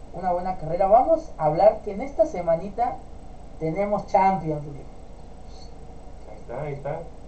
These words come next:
Speaker 1: Siguen estando mi equipo fuerte, que es el City,
Speaker 2: <laughs>
Speaker 1: pero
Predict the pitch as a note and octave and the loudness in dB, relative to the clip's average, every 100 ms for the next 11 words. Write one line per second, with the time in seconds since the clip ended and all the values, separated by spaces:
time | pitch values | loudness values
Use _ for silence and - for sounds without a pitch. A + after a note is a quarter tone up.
0 | - - D4+ D#4 D4+ G#3+ F3+ - - - | -14 -2 2 6 4 2 -8 -10 -12 -14
1 | - - - D#3+ A3+ A#3+ B3 G#3 E3+ D#3 | -14 -10 -6 2 8 8 8 2 0 -2
2 | G#3+ G#3 F#3 - F#3 G3+ G3+ C4+ E4 - | -6 -4 -2 2 4 4 2 -6 -8 -12
3 | - - - - - - - - - F3+ | -14 -14 -14 -14 -14 -14 -12 -10 -4 -4
4 | F3 D#3 D3+ G3 G3+ C4 E4 - - - | 0 -2 -2 -4 -6 -8 -10 -10 -12 -10
5 | - - - - C3+ - F3+ F#3 F3+ F3+ | -12 -12 -8 -2 -2 0 2 4 4 6
6 | F3+ F3 - | 8 8 6